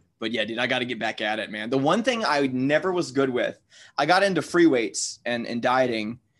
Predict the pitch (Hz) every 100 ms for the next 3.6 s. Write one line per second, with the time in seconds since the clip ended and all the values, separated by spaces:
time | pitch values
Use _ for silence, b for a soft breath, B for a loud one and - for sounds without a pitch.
0 | _ - 131 131 160 156 - 151 131 120
1 | 156 165 139 135 120 107 104 95 87 _
2 | 113 120 - 143 123 127 120 127 120 120
3 | - 107 117 113 104 104